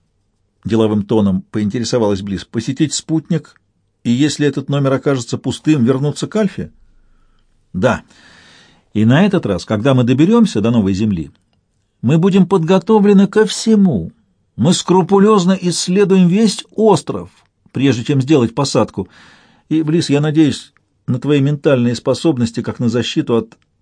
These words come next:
И вдруг далекая звезда слегка накоренилась и вздрогнула.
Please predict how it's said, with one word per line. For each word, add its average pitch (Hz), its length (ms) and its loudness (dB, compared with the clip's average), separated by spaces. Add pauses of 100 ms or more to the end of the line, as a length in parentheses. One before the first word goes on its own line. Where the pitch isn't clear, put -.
(1700)
И 139 140 2
вдруг 156 580 2
далекая 127 580 2
звезда 107 440 0
слегка 110 460 -2
накоренилась 131 800 -2
и 113 60 -2
вздрогнула. 123 800 0